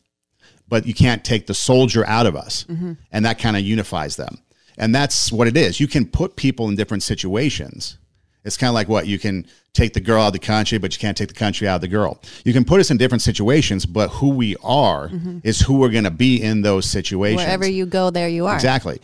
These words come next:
Speaker 2: Mm-hmm.
Speaker 1: And so if you're a person right now and you're at home and you're just kinda self-reflecting, like, when I, please God, get us out of here 'cause I promise never to do it again, or are you gonna be the
Speaker 2: <laughs>
Speaker 1: person to do it again?
Speaker 2: Mm-hmm.
Speaker 1: Or are you going to be the person that actually wants to try to make a change?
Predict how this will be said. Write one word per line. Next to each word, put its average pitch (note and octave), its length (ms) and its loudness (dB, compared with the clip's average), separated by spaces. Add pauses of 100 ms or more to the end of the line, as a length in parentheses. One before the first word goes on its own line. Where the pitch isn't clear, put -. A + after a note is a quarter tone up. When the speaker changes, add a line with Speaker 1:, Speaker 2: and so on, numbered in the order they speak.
Speaker 2:
Mm-hmm. F3 180 -2
Speaker 1:
And A2+ 160 2
so A#2+ 540 4 (160)
if C3+ 280 0
you're C3 440 6
a A2+ 60 -2
person A#2+ 440 0
right G2+ 200 0
now A2+ 360 0
and G2+ 160 -6
you're G#2 140 -2
at F#2 100 -2
home G2 320 -2
and F#2+ 100 -2
you're G2 140 0
just F2 220 -6
kinda F#2 180 -2
self-reflecting, G#2 920 -4
like, F2+ 200 -2 (680)
when G#2+ 220 -2
I, G#2+ 380 0 (480)
please A#2+ 260 -2
God, G#2 280 0
get G#2 120 0
us G2 120 -2
out A#2 220 0
of G2+ 60 -2
here G#2+ 120 -2
'cause G2+ 140 -8
I G2 60 -2
promise G2+ 300 -6
never G2+ 180 -4
to F#2 80 -8
do G2 100 -4
it F2+ 60 -8
again, G2 380 -2 (180)
or A2 80 4
are - 40 6
you A#2+ 60 4
gonna B2+ 120 2
be A#2+ 100 4
the G#2+ 80 2
Speaker 2:
<laughs> A#2+ 160 2
Speaker 1:
person G#2+ 300 0
to G2 440 2 (460)
do A2 180 6
it G#2 60 4
again? G#2 420 0 (180)
Speaker 2:
Mm-hmm. D#3+ 280 -12 (520)
Speaker 1:
Or C3 260 6
are B2 100 6
you B2 140 4
going A#2+ 180 2
to A2+ 60 0
be A2+ 100 2
the G#2 100 -2
person A2 360 0
that G#2+ 180 2
actually G2+ 300 0
wants F#2+ 300 -2
to F#2 100 -6
try G2 180 -6
to F2+ 80 -4
make E2+ 160 -6
a E2+ 60 -8
change? - 500 -6